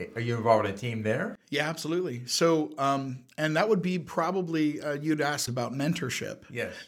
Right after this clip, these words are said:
Speaker 2: And, um, you know, in the marketplace, this started about six years ago when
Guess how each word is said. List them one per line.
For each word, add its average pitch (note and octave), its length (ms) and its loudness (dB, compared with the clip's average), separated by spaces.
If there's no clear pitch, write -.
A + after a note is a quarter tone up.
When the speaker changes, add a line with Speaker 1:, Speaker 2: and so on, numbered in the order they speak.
Speaker 2:
And, C#3 400 2
um, B2 460 0
you D#3 180 0
know, B2+ 300 2
in D#3 120 4
the D3 80 6
marketplace, C3+ 720 4
this D#3+ 200 4
started D#3 420 4
about B2+ 320 0
six - 360 -2
years D3+ 240 0
ago A#2+ 420 -4
when C3 460 2